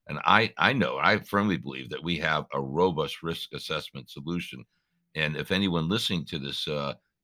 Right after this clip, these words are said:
podcast would like additional information on our risk, climate risk assessment services and solutions, I would, uh, encourage you to either visit our podcast at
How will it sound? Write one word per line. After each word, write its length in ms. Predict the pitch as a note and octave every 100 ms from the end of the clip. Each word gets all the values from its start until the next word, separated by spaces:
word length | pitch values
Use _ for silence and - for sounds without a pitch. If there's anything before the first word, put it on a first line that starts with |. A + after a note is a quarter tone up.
| -
podcast 540 | D#2+ C#2+ F2 D2 -
would 80 | D#2
like 200 | D#2+ D2+
additional 440 | D#2 F2 - D2+ D#2
information 640 | E2+ D#2+ D#2+ - - C#2
on 180 | D2 C2+
our 140 | C2+
risk, 260 | C#2 D2+ - _ _ _ _ -
climate 360 | A#2 B2+ E2
risk 300 | C#2 B1+ -
assessment 520 | C#2 - C#2 C#2+ D2 -
services 460 | C#2+ B1 - B1+
and 120 | B1
solutions, 520 | - C#2 C#2 - C#2 - _ _ _ _
I 100 | D#2
would, 240 | D#2+ D2+ -
uh, 40 | D2 -
encourage 360 | C#2 A#2 G#2+ F#2+
you 80 |
to 160 | D#2 C#2+
either 360 | E2 D#2+ D2+ - _
visit 240 | F2 G2 G2+
our 100 | F#2
podcast 680 | F#2 D#2 - D2 E2+ -
at 80 | D2+